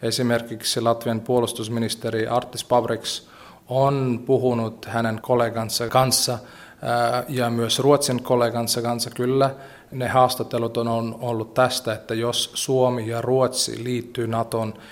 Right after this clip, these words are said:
kyllä se auttaisi, tämä auttaisi ehkä vahvistaa sen, ää, kollektiivisen puolustuspolitiikkaa, mikä on Itämeren alueella,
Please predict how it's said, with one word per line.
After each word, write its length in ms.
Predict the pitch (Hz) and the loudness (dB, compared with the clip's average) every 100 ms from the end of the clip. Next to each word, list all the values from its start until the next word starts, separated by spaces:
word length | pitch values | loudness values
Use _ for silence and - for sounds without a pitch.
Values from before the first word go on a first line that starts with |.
| - - | -20 -8
kyllä 320 | 113 113 123 | -4 0 0
se 400 | - 127 120 117 - - - | 2 2 0 -2 -18 -18 -2
auttaisi, 1120 | 127 131 127 - 113 110 107 - 113 110 - - | 2 2 0 0 2 2 -2 -4 -4 -8 -10 -6
tämä 360 | 117 117 110 - - _ _ _ _ _ _ _ - - - | -2 -2 -4 -10 -20 _ _ _ _ _ _ _ -20 -12 2
auttaisi 1040 | 151 151 147 - 135 123 120 - 127 120 - | 4 6 4 4 4 6 2 0 0 -4 -4
ehkä 640 | 123 110 - - 127 113 117 107 | -6 -8 -10 0 2 2 -2 4
vahvistaa 920 | 135 - - 117 - - 113 113 113 - - - - | 4 4 -6 -4 -4 -2 -2 -2 -4 -12 -20 -16 -4
sen, 800 | - - - 120 113 113 110 | 0 2 2 2 2 0 -2
ää, 160 | 113 113 - - _ - 147 123 120 127 - | -2 -4 -10 -20 _ -16 -10 -8 -8 -10 4
kollektiivisen 1000 | 165 170 165 - 131 123 120 - 117 113 | 8 8 6 -4 0 0 0 0 -2 -4
puolustuspolitiikkaa, 1400 | - 143 127 - 127 - - 123 117 110 123 110 - 113 | 0 4 4 2 -4 -4 0 2 2 -4 -4 -4 -2 -2
mikä 340 | 113 - 113 - | -2 -4 -4 2
on 440 | 147 175 170 147 139 | 4 6 4 2 0
Itämeren 600 | 139 135 123 123 120 120 | 2 2 4 4 4 4
alueella, 640 | 123 123 117 113 113 113 | 4 4 4 2 0 -4